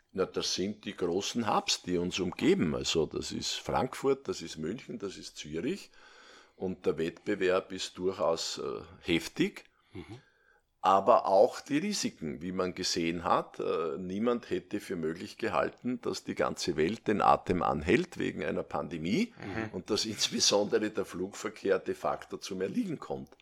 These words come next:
Speaker 2: Ja, aber ist es vorstellbar, tatsächlich, dass aufgrund von Preisbildungsmechanismen oder anderen Dingen,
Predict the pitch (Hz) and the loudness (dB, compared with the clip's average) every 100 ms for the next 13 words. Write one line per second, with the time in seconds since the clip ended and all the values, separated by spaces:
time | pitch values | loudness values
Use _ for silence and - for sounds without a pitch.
0 | - - 110 95 - - - - 120 151 | -20 -6 -4 -4 -10 -14 -12 -6 -2 0
1 | 175 - - 143 143 139 120 95 98 82 | 0 -2 2 2 2 0 0 0 2 2
2 | 73 - - - - 120 135 123 135 - | 0 -8 -20 -20 -4 -2 0 0 -2 -4
3 | 120 120 - 127 135 - 120 110 - - | -4 -4 -4 -4 -4 -2 0 0 0 0
4 | - - 123 117 123 107 120 113 123 110 | 0 2 2 2 2 2 2 2 2 2
5 | 104 104 127 123 110 120 123 117 | 0 -2 0 -2 -2 2 2 2